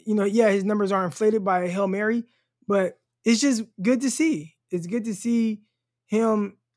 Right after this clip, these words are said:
be able to do something like that. You know, when a lot of people, you know, were really talking bad from him, you, talking bad about him. And, uh, I, I said it on the pod, like, "Man, it, it's just a bad game. And I, I wouldn't expect to see him have another game like that."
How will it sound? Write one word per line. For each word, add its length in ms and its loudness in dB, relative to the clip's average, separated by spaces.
be 160 0
able 140 4
to 80 2
do 160 -2
something 320 -10
like 200 -16
that. 260 -20
You 80 -6
know, 160 -2
when 240 -4
a 120 -10
lot 180 0
of 80 -4
people, 480 -6
you 100 -6
know, 140 -4
were 200 -12
really 280 -2
talking 320 -8
bad 240 -2
from 200 -12
him, 220 -8
you, 140 -16
talking 300 0
bad 200 0
about 280 -2
him. 260 -4
And, 140 -12
uh, 460 -2
I, 240 0
I 40 2
said 240 2
it 180 0
on 120 -4
the 60 -2
pod, 340 -2
like, 160 -14
"Man, 220 -2
it, 40 -6
it's 240 -2
just 140 -2
a 40 2
bad 280 2
game. 260 -2
And 120 -6
I, 140 -2
I 80 -2
wouldn't 240 0
expect 320 -8
to 60 -10
see 220 -6
him 140 -6
have 360 -4
another 300 0
game 300 -2
like 240 -4
that." 260 -6